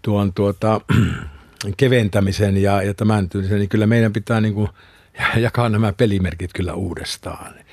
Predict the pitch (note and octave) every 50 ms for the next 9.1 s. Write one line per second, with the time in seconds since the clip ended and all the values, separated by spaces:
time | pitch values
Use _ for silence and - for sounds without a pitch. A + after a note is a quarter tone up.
0 | - - - - - _ - A2+ - - - E3+ C#3+ A2+ G#2+ A#2+ - - - F#3
1 | - - D#3+ B2 G#2+ G#2+ - C#3 C3+ A#2+ A#2 A2 B2 B2 B2 A#2 G#2+ A2 G#2+ G2+
2 | G2+ - - G#2+ G2+ G2 G2+ F#2+ F#2+ G#2 G2 F#2 - - G2+ G2 F#2 - - -
3 | - - - - G2+ G#2 G#2+ A2+ A2 G2+ G2+ G2 - - G2 G2 G2 G2 - -
4 | - - - - - - - - _ _ _ - A#2+ A2 G2 G2 - - _ -
5 | A#2 G#2 - - - - F#2 F#2 F2+ - - G2+ F#2+ - G2 F#2+ F2+ - F2+ -
6 | G#2 G#2 G#2 G2 G2+ G#2+ G#2 G#2+ G#2 G2+ G2+ G2 - - - - - - - -
7 | - A2 - - G#2+ - - G2 F#2+ F#2 F#2 F2 E2+ G2+ G2 F#2 F2 - - -
8 | - - - - - - - - - G#2 - - F#2+ F2 - - F#2+ F#2 F#2+ F#2
9 | F2